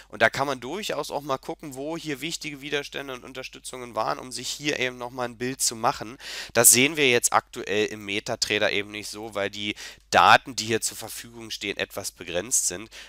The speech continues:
Ja, wir können ja auf den Monatschart gehen und wir sehen, dass wir hier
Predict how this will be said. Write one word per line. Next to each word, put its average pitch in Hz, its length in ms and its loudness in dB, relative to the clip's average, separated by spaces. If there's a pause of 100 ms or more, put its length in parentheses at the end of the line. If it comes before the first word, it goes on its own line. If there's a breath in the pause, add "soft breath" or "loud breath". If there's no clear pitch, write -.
Ja, 98 140 0
wir 98 60 -8
können 113 220 -8
ja 104 80 -4
auf 98 120 -6
den 101 140 -8
Monatschart 98 680 -6
gehen 107 220 0
und 92 100 -12
wir 90 120 -8
sehen, 92 360 -2 (320 loud breath)
dass 101 320 6
wir 104 140 0
hier 101 420 -2